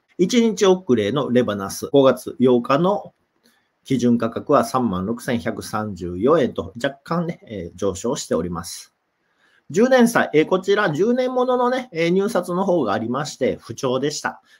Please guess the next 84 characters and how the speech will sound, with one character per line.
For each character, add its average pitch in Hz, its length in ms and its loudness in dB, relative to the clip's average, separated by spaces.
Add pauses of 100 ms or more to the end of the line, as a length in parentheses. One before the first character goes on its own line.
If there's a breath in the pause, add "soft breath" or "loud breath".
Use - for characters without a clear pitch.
(140 soft breath)
前 196 140 4
日 240 240 -8
の 202 160 -4
ね、 240 200 -4
え 143 120 -2
ー、 - 20 -2
三 143 300 -2
年 160 200 -4
も 175 120 -2
の 185 100 -2
の 185 140 0
場 185 160 2
合 190 100 2
は 180 80 2
ね、 180 240 -4
好 156 200 2
調 139 200 -2
だ 104 120 0
っ - 100 -10
た 117 100 -6
ん 101 80 -8
で 90 140 -10
す - 100 -18
け 98 140 -8
れ 95 160 -6
ど、 135 240 0 (260 loud breath)
ま 180 80 0
あ、 180 40 -4
と 185 120 4
い 180 40 6
う 180 40 2
こ 180 140 -2
と 117 120 -2
で 90 120 -2
ね、 120 240 -6
え 120 100 2
ー、 117 40 2
ボ 123 100 2
リ 120 100 0
ン 113 60 0
ジ 117 40 -2
ャ 113 100 0
ー - 20 -4
バ 107 140 -4
ン 95 40 -8
ド 92 80 -6
マ 110 200 -2
イ 110 40 -6
ナ 107 140 -6
ス 107 140 -14
二 104 180 -8
シ 110 180 -8
グ 101 140 -10
マ 98 140 -4
に 107 140 -4
タ 123 180 -8
ッ 120 120 -10
チ 95 140 -18
し - 100 -10
た 104 140 -2
ま 107 100 -4
ま 113 160 0
と 101 80 -8
い 95 40 -6
う 92 40 -12
こ 98 80 -4
と 90 80 -6
で、 - 80 -8
こ 113 160 -8
こ - 140 -16
か - 100 -6
ら 165 140 0
バ 107 180 -4
ン 107 100 -10
ド 139 200 -6
オ 139 80 -6
ー - 40 -20
ク 107 120 -4
を 107 80 -2
ね、 131 180 -8
こ - 140 -10
の 82 240 -14
ま 113 160 -12
ま 185 80 -12